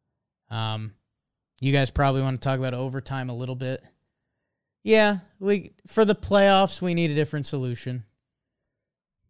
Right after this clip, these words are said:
I'm cool with college rules. I guess I, I see people saying ten minute or fifteen minute,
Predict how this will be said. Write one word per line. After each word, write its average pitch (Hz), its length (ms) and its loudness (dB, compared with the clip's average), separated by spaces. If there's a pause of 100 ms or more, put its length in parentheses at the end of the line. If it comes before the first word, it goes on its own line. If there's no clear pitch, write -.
(1300)
I'm 147 200 2
cool 165 240 2
with 156 120 2
college 151 400 4
rules. 156 560 0 (1120)
I 131 120 -4
guess 156 260 0
I, 170 100 -2 (2000)
I 160 100 2
see 214 240 0
people 202 280 0
saying 175 500 0
ten 160 320 0
minute 160 420 -2
or 131 160 -6
fifteen 151 560 -6
minute, 143 360 -6